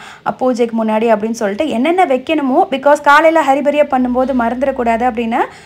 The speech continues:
ஒரு தாம்பூலம் வந்து ரெடி பண்ணி ஓரமா எடுத்து வச்சுட்டேன். விளக்கேத்துனதுக்கு அப்புறமா அதை வந்து பூஜையில வச்சுக்குவேன்.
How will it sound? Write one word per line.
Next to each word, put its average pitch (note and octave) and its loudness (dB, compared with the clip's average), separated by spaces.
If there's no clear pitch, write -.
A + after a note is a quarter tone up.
ஒரு D#4+ 6
தாம்பூலம் D4+ 6
வந்து D4+ 2
ரெடி D4 2
பண்ணி D4 0
ஓரமா C#4+ 2
எடுத்து B3+ -2
வச்சுட்டேன். G#3+ -6
விளக்கேத்துனதுக்கு D#4 2
அப்புறமா C#4 0
அதை D#4+ 2
வந்து B3+ -2
பூஜையில A3+ -2
வச்சுக்குவேன். A3 -6